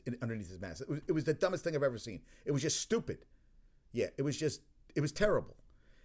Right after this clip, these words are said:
And, you know, beat in every phase, didn't really do anything well, did not play good, did not coach good,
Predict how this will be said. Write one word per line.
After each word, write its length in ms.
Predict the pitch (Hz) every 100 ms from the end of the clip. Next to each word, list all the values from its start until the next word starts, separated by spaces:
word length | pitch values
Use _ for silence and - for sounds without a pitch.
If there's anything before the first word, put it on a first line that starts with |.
| - - - -
And, 420 | 151 151 151 139 127
you 120 | 135
know, 240 | 139 120 - -
beat 160 | 202 214
in 80 |
every 160 | 185 175
phase, 280 | - 151 135
didn't 240 | 185 185 - -
really 240 | 151 160
do 200 | 127 139
anything 280 | 143 147 143
well, 220 | 127 123
did 180 | 117 170
not 200 | 185 -
play 200 | 147 139
good, 280 | 113 127 120
did 120 | 170
not 160 | 190 -
coach 300 | 156 147 -
good, 220 | 135